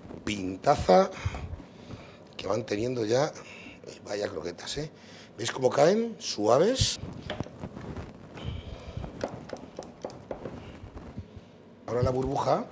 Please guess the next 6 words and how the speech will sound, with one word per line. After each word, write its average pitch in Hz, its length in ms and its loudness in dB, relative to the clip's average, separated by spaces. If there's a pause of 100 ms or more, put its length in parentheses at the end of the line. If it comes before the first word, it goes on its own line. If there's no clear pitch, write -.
(800)
ya 131 260 8
abre 127 360 10 (800)
de 113 80 -2
un 120 120 2
modo 117 220 8
diferente. 90 640 4